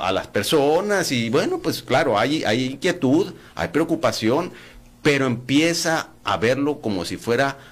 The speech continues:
algo normal y eso es muy preocupante. Ahora bien, en el caso concreto aquí de Sonora,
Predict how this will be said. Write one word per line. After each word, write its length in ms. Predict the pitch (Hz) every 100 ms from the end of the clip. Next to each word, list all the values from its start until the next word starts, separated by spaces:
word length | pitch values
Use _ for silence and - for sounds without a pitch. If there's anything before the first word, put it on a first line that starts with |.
| -
algo 260 | 92 107 131
normal 400 | 113 92 127 135
y 120 | 113
eso 360 | 135 - 160 156 - -
es 300 | 117 127 - -
muy 600 | 135 143 160 175 196 160 - -
preocupante. 680 | 107 95 92 - 69 69 - -
Ahora 220 | 120 180
bien, 220 | 202 - - - - -
en 120 | 135
el 100 | 151
caso 300 | 151 202 220
concreto 760 | 196 139 117 139 139 143 165 - - -
aquí 600 | 90 - 113 123 120 87
de 160 | 101
Sonora, 420 | - 78 76 65